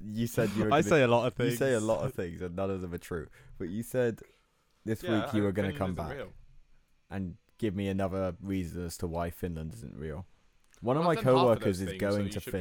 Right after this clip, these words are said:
Speaker 1: Finland
Speaker 2: surprised.
Speaker 1: at the end of this week. So
Speaker 2: No, they're not.
Speaker 1: okay.
Speaker 2: How many times do I have to tell you this?
Speaker 1: But go ahead.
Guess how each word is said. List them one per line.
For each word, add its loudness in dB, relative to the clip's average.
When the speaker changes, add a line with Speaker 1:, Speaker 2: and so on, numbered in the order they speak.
Speaker 1:
Finland -8
Speaker 2:
surprised. -14
Speaker 1:
at -4
the -6
end -4
of -10
this -14
week. -16
So -6
Speaker 2:
No, -16
they're -18
not. -14
Speaker 1:
okay. -12
Speaker 2:
How -18
many -10
times -4
do 0
I 2
have -6
to -8
tell -2
you -6
this? -14
Speaker 1:
But -6
go 2
ahead. -2